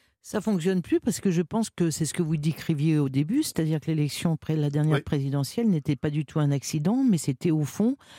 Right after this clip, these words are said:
Speaker 1: euh, l'aboutissement de l'impossibilité, et pour la gauche et pour la droite, qui avaient essayé de faire des coalitions, de, euh, parvenir à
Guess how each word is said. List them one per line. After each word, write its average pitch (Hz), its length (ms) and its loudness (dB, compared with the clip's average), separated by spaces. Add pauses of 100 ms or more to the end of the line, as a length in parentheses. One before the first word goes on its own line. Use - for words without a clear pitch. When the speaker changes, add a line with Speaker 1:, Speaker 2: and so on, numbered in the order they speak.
(340)
Speaker 1:
euh, 156 380 4
l'aboutissement 180 880 0
de 175 180 2
l'impossibilité, 196 1160 0
et 233 100 4
pour 220 220 0
la 190 100 2
gauche 180 320 0
et 185 60 0
pour 175 180 0
la 165 140 0
droite, 185 340 0
qui - 100 -6
avaient 180 160 0
essayé 233 360 0
de - 40 -12
faire 214 220 0
des 170 140 0
coalitions, 196 760 -2 (480)
de, 240 580 2
euh, 185 200 2
parvenir 208 840 2
à 160 320 -2